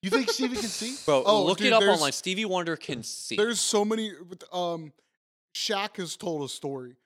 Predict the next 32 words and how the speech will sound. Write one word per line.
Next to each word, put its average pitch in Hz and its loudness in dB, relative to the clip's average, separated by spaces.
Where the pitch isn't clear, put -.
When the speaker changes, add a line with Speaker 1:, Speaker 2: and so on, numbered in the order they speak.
Speaker 3:
where 165 -2
he 180 2
Speaker 1:
Yeah. 202 -2
Speaker 3:
was 208 -4
in 196 -2
a, 190 -2
at 175 0
a 156 -4
hotel 180 -2
in 147 -8
Los 151 -4
Angeles, 139 -8
and 143 -6
he 170 -2
was 160 -4
alone 170 0
on 175 0
this 170 -4
elevator, 139 -6
and 156 -8
he, 160 -6
he 151 -10
comes 170 -6
up, 185 -2
and 160 -8
these 151 -10
doors 165 -6
open, 156 -4
and 143 -8
there's 165 -4
fucking 202 -4
Ray, 175 -4